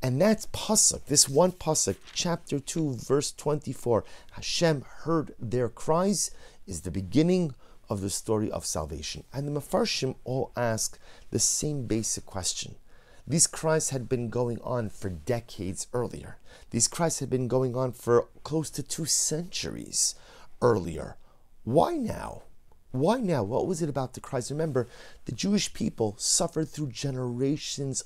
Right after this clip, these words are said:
of slavery. It was in the beginning of the parasha where Paro said, "Kol habein hayilot hayorot tashlichuhu."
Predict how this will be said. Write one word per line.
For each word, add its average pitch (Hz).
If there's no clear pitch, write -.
of 127
slavery. 107
It -
was 151
in 147
the 143
beginning 151
of 147
the 151
parasha 139
where 139
Paro 135
said, -
"Kol -
habein 131
hayilot 135
hayorot 139
tashlichuhu." 123